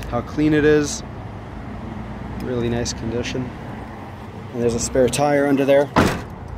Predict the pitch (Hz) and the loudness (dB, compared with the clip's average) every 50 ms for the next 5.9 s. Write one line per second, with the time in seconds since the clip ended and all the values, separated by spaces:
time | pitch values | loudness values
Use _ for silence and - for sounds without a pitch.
0 | - - - - - - - - - - - - - - - - - - - - | -8 -8 -8 -6 -6 -6 -6 -6 -6 -8 -8 -6 -6 -6 -6 -8 -8 -8 -8 -8
1 | - - 120 117 117 120 120 120 123 120 120 120 120 120 120 120 117 - - - | -8 -6 -2 0 0 2 2 2 2 2 2 2 2 2 2 2 0 0 -2 -4
2 | - - 127 123 - - - - - - - - - - - - - - - - | -2 -2 -2 -4 -4 -6 -10 -10 -10 -10 -10 -12 -12 -12 -14 -14 -14 -14 -14 -14
3 | - - - - - - - - - - 135 135 135 139 131 - - - 165 160 | -14 -14 -14 -14 -14 -14 -14 -12 -12 -12 -8 -4 -4 -4 -4 -4 -4 -2 0 0
4 | 160 160 - - - - - - - - - - - - - - - - - - | 0 0 -2 -4 -8 -8 -8 -8 -10 -8 -8 -8 -6 -6 -6 -6 -6 -8 -8 -10
5 | - - - - - - 139 - 160 156 151 143 151 147 143 139 139 | -8 -8 -4 -4 -2 0 2 2 6 6 6 8 8 8 6 6 4